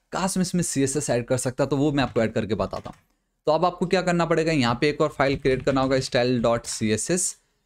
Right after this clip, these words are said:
ठीक है। मैं, मेरे पास already स्टाइल डॉट सी एस एस है and इसमें ज़्यादा कुछ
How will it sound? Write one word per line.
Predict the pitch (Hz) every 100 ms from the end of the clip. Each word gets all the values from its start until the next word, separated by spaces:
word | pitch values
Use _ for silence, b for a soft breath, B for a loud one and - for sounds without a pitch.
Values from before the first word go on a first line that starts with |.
| _ -
ठीक | 131
है। | 156
मैं, | 147 143
मेरे | 139 143
पास | 139 160 160
already | 151 160 160
स्टाइल | - 151 143
डॉट | 143 139
सी | -
एस | 135
एस | 143 147
है | 117 139
and | 131
इसमें | 135 -
ज़्यादा | 131 123 123
कुछ | 127